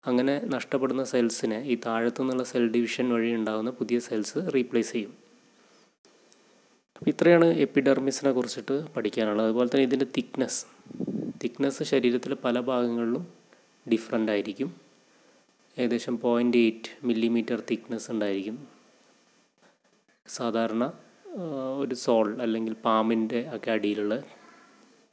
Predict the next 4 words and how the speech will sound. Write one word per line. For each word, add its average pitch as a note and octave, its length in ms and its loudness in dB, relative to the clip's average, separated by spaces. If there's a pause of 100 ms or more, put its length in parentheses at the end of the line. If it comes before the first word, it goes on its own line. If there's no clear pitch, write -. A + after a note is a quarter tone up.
എപ്പിഡെർമൽ A2 640 -2
ലെയറിന്. G#2 420 -2 (880)
എന്നാൽ B2 360 0
അത് A#2+ 140 2